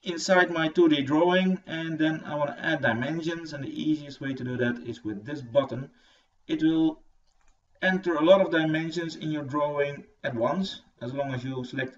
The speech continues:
entire model, it will enter a lot of dimensions in your drawing, like that. And they're not very nicely placed yet, so we'll have to change that. And that's easy to do that in SOLIDWORKS. You just select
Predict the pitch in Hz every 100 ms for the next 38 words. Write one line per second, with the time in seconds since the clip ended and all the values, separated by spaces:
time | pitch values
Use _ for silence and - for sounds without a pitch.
0 | - 123 135 147 139 139 139 143 - -
1 | _ _ _ _ 139 131 127 131 - _
2 | - 175 170 160 185 185 156 - - 139
3 | 151 160 180 175 151 123 127 110 104 104
4 | 123 170 180 _ _ _ _ _ _ _
5 | _ _ _ _ _ _ _ _ _ _
6 | _ _ _ _ - 92 110 151 - -
7 | _ - _ _ - 180 180 175 190 -
8 | - - _ _ - 127 160 160 156 160
9 | 156 156 131 147 151 143 - - 113 127
10 | 151 - - 143 131 131 135 156 - 151
11 | 139 123 107 127 147 - _ _ _ _
12 | _ _ 135 135 131 151 156 185 185 180
13 | 185 156 160 156 151 156 151 143 143 -
14 | 127 135 - 135 147 160 -